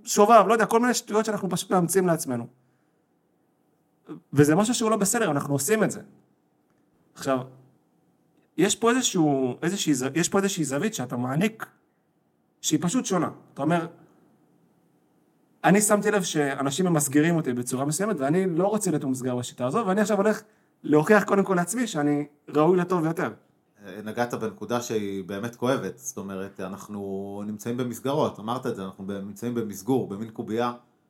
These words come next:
Speaker 2: מסוימת, שזה, אתה יודע, אנחנו... קודם כל זה דברים שהם לא תלויים בנו, שככה חינכו אותנו וככה, אה, זה. אמרת רושם ראשוני, ואני דווקא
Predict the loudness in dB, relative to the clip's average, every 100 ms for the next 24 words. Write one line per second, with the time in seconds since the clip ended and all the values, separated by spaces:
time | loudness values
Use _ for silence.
0 | _ -16 -8 -6 -4 -8 -10 -10 -4 -2
1 | -2 -2 -2 0 0 -2 -6 -4 -2 -2
2 | -2 -2 -4 -8 -16 _ _ _ _ _
3 | -6 -4 2 2 4 0 -2 -2 -2 0
4 | -2 -2 0 -2 2 2 2 -2 -2 -8
5 | -12 -12 -12 -6 -6 -2 -4 -4 -8 -4
6 | -2 0 -2 -4 -6 -8 -8 -6 -4 -4
7 | -6 -10 -10 -10 -10 -12 _ _ _ _
8 | -12 -2 0 2 2 2 0 -4 -4 -2
9 | -2 -2 -2 -2 -2 0